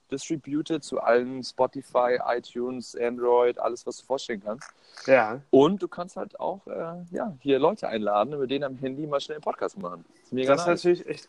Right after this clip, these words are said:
Speaker 2: cool. Also ich nutze aktuell Zoom, das finde ich auch schon ganz okay, ist aber halt noch ein bisschen umständlich.
Speaker 1: Genau, richtig. Ja, Zoom ist meine Alternative auch so gewesen, aber mit Anchor, ähm, jetzt auch, du bist sozusagen die erste,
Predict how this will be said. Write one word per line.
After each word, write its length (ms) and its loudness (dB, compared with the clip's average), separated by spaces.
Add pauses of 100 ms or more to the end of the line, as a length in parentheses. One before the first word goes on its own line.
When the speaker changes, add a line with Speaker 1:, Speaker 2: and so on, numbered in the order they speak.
Speaker 2:
cool. 140 6
Also 140 8
ich 120 -2
nutze 380 4
aktuell 460 6
Zoom, 420 -2
das 140 -4
finde 180 0
ich 80 -2
auch 200 6
schon 200 2
ganz 240 4
okay, 360 0 (280)
ist 160 -2
aber 160 8
halt 100 4
noch 140 2
ein 80 -2
bisschen 260 -4
umständlich. 960 -8 (540)
Speaker 1:
Genau, 440 6
richtig. 320 2
Ja, 80 2
Zoom 280 2
ist 120 -6
meine 220 2
Alternative 880 4 (540)
auch 280 4
so 160 -8
gewesen, 460 -4
aber 160 -4
mit 420 -10
Anchor, 580 0 (120)
ähm, 440 0
jetzt 220 0
auch, 200 6
du 80 -10
bist 160 -8
sozusagen 400 -4
die 100 -2
erste, 640 2